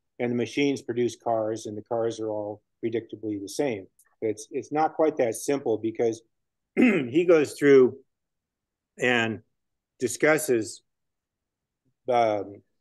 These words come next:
another, another author's interpretation of these different ages of, uh, technological advance, the Euton-,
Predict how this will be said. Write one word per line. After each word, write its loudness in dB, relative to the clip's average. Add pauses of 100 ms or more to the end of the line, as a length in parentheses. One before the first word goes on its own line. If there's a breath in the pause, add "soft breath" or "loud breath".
(140)
another, 2
another 0
author's -2
interpretation -2
of -8
these -4
different -2
ages -2 (360)
of, -2 (200)
uh, -8
technological -2
advance, -4 (420)
the 2
Euton-, -2